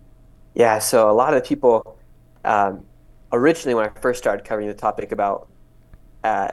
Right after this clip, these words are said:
right before Christmas time, it was all Latinos. And then yesterday I was down in San Diego, and I didn't find a Latino. They were all,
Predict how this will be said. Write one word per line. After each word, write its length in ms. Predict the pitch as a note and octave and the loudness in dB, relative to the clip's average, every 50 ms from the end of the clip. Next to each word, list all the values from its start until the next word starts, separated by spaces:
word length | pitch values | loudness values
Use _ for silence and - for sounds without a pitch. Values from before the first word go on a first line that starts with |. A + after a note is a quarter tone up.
| - - - | -10 -12 -10
right 240 | - - B2 A#2 - | -4 0 0 0 0
before 280 | - - - - A2 G#2+ | -2 -8 -8 -8 -8 -6
Christmas 360 | - - C3 - - G#2+ - | -4 -4 -4 -4 -6 -10 -6
time, 360 | - B2 G2+ G2+ G2 G2+ F#2+ - | -4 -4 -2 -2 -2 -6 -8 -10
it 100 | - - | -8 -6
was 160 | A2 A2 G#2+ | -6 -6 -4
all 540 | - - A#2+ A#2+ A2+ G#2+ G2+ G2+ G#2 - - - _ - | 2 2 4 6 6 4 2 0 -4 -6 -16 -20 _ -6
Latinos. 640 | - A2 - - - - F#2+ F#2 F#2 G#2 - - - _ - - - - | -6 -6 -6 -6 -8 -4 -4 -4 -4 -6 -8 -14 -18 _ -20 -20 -14 -6
And 160 | - A#2 A2+ A2 | -4 0 2 4
then 220 | G#2+ G#2+ G#2 A2 - | 2 2 2 -2 0
yesterday 440 | A#2 B2+ C3 C3 - A#2+ A2+ G#2+ G#2 | 0 0 0 0 -2 0 2 2 2
I 60 | G#2 | 0
was 80 | G#2 | 0
down 180 | G#2 - G#2+ G#2 | -2 -2 -2 -4
in 60 | G#2 G#2 | -4 -6
San 320 | - - G2 F#2 G2+ G2 | -6 -6 -6 -6 -6 -4
Diego, 440 | G#2+ B2+ C#3 A#2+ G#2+ G2+ G#2 G#2 - - _ _ - - - - - - - - | 0 0 2 2 0 0 -2 -4 -10 -18 _ _ -20 -20 -20 -20 -20 -20 -14 -8
and 540 | - G#2 G2+ G2 G2 F#2+ F#2+ F#2+ G2+ G2 - - - - - - - - - - - - _ _ - _ - - - - - - | -6 -2 -2 -2 -2 -2 -4 -8 -10 -14 -18 -20 -20 -20 -20 -20 -20 -20 -20 -20 -20 -20 _ _ -20 _ -20 -20 -20 -12 -2 0
I 160 | - A2+ A2+ | 2 2 2
didn't 340 | A2 A2 A#2+ A2+ - - - | 0 0 -2 -2 -2 -2 0
find 240 | - A2 G#2+ G#2 | 0 0 2 2
a 60 | G2+ G2+ | 0 -2
Latino. 560 | G#2 G#2 G2 G2 - C#3+ C#3+ A#2+ F#2+ E2+ - - _ - | -2 -2 -4 -4 -4 -2 -2 -2 -2 -4 -6 -14 _ -4
They 100 | - G#2 | -2 -2
were 100 | G2+ - | 0 2
all, 440 | - A2+ A2 G#2+ G#2 G#2 - - | 2 4 4 4 2 0 -2 -6